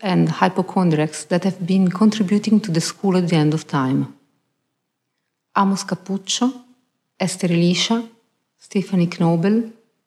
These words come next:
Lumas Dureau e Antoine Bellini, Teresa Noronha Feio, Robert Stein, Oksana Timofeeva, Inger Woldlund, who were the irreplaceable protagonists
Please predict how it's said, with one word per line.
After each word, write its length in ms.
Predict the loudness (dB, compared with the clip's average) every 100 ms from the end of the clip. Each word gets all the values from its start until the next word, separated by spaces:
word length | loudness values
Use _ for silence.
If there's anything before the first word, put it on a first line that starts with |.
| _ _ 0
Lumas 360 | 4 4 2
Dureau 540 | 0 0 2 2 0 0
e 120 | 0
Antoine 460 | 2 2 0 2 4
Bellini, 680 | 4 4 4 6 4 2 -6 -20 _ _ _ _ -4
Teresa 360 | 2 4 4
Noronha 420 | 2 2 2 2 0
Feio, 520 | 0 2 4 2 0 -4 -20 _ _ _ _ -4
Robert 380 | 0 2 2 -2
Stein, 720 | -4 0 2 4 2 2 -2 -20 _ _ _
Oksana 480 | -6 -4 -2 2 2
Timofeeva, 720 | 2 0 0 0 2 2 0 -4 _ _ _ _ _
Inger 320 | 0 4 4 2
Woldlund, 680 | 2 2 2 2 2 2 -2 _ _ _ _ _ -2
who 80 |
were 240 | 2 4 4
the 260 | 2 2
irreplaceable 760 | 0 -2 0 0 2 0 2 2
protagonists 840 | 0 -2 0 2 2 0 -2 -10